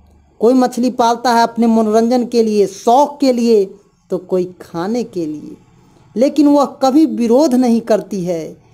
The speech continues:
उसी तरह से नारी भी अपने कष्ट को किसी के सामने, जो कि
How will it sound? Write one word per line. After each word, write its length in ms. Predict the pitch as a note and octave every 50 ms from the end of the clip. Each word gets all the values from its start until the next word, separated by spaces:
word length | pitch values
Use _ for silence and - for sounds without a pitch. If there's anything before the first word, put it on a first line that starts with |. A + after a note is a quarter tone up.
| _ _ _ _ -
उसी 200 | A#3 A3 - D4+
तरह 280 | D4+ - C4 B3 B3 A#3
से 420 | A#3+ - A#3+ A3 G#3+ G3 F#3+ - - - _ _ _ -
नारी 460 | E3+ F3+ G3 G#3 A#3 C4 C#4+ D4+ C#4+
भी 380 | A3+ A3+ A#3+ A#3 A3+ G3+ F#3 - - _ _ _ -
अपने 280 | - G#3+ - A#3+ A#3 A3+ A3+ - -
कष्ट 240 | B3+ C4+ C4+ - -
को 220 | - - A#3+ A#3
किसी 280 | A3+ A#3 A3+ F#3+ G#3 A3+
के 140 | F3+ A3 G3+
सामने, 500 | - - F#3+ F#3+ F#3+ F#3 F#3 F#3 E3+ E3 - _ _ _ _ _ _ _ _ _ _ _ _ _ -
जो 120 | F3 F#3+
कि 140 | F#3+ F#3+